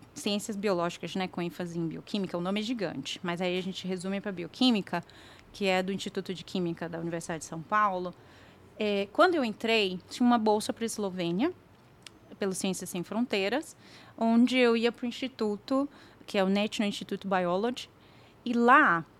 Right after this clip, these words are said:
é, uma vez lá, é engraçado, fui pra passar três meses, acabei ficando três anos, e eu fiquei nesse programa de nanotecnologia. O programa foi mais um programa complementar,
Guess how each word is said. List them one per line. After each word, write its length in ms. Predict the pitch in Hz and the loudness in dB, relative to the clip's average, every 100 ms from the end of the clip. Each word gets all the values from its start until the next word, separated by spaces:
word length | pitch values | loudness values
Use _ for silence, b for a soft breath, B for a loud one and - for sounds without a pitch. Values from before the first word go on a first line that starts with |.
| - - | -20 -10
é, 340 | - 202 190 185 | -4 0 2 4
uma 180 | 196 190 | 4 4
vez 220 | 208 196 | 2 0
lá, 320 | 208 202 180 | 4 4 4
é 60 | 185 | -2
engraçado, 560 | 196 208 214 - 190 180 | -2 0 0 2 0 0
fui 120 | 226 | -4
pra 120 | 226 | -2
passar 280 | 208 190 208 | -2 0 0
três 420 | - 254 247 190 | 4 4 4 2
meses, 760 | 202 226 240 220 185 185 180 - | 0 4 4 2 -2 -10 -10 -8
acabei 260 | 208 208 214 | -4 0 0
ficando 220 | - 185 | -2 -4
três 320 | 208 202 190 | -2 -4 -2
anos, 500 | 185 190 226 294 - 370 | 0 2 2 2 0 -4
e 300 | 226 226 - | 0 0 0
eu 160 | 226 220 | -2 0
fiquei 520 | - - 240 220 233 | -2 -2 0 2 4
nesse 240 | 233 226 | 2 0
programa 480 | - 254 226 208 220 | -2 -2 0 0 0
de 100 | 233 | 0
nanotecnologia. 1040 | 220 202 208 214 - 220 214 226 190 170 160 B B B B B - - - - - - - | -2 -2 -4 -8 -6 -4 -4 -6 -8 -8 -10 B B B B B -20 -20 -20 -20 -20 -12 0
O 140 | 320 | 0
programa 580 | - 262 226 240 240 202 | 4 4 6 6 6 2
foi 260 | - 214 208 | -2 -2 0
mais 340 | 202 208 208 | 0 0 0
um 80 | 226 | -2
programa 320 | 220 196 202 | -2 -2 -4
complementar, 1000 | - 226 214 196 214 247 - 180 180 | -2 -4 -2 -2 0 -2 0 0 2